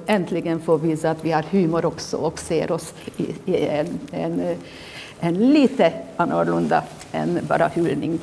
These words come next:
Ja. Och så, så blev det bestämt, och det kom en svensk regissör som,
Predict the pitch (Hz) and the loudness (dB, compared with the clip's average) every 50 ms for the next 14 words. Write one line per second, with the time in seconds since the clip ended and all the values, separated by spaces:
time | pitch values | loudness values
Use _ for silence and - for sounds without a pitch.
0 | - - - - - - - 311 - - - - - - - - - - - - | -8 -16 -18 -18 -6 2 4 4 4 2 0 -8 -12 -14 -16 -16 -16 -16 -16 -16
1 | - - - 262 269 269 - - - - 302 302 285 285 277 277 - - - - | -10 -2 2 4 4 4 2 -6 -8 -4 2 4 6 6 6 4 0 -4 -4 -2
2 | - - - - 226 - - - - 254 247 208 220 226 196 185 170 175 175 160 | -2 -2 0 0 -2 -2 -2 0 2 2 4 4 6 4 4 4 4 2 2 2
3 | 151 156 - - - 269 262 262 247 254 - - 208 202 202 180 190 185 - 196 | 2 -2 -2 2 4 6 6 6 6 4 2 2 2 2 4 2 0 0 2 2
4 | 185 185 175 180 180 180 - - 185 170 170 170 170 - - 170 165 156 156 160 | 2 4 4 2 0 -2 0 0 2 2 2 0 -2 -4 -2 0 0 0 -2 -6
5 | - - - 202 190 185 196 - - 165 170 170 156 | -8 -2 0 2 2 2 0 -2 -2 0 0 0 0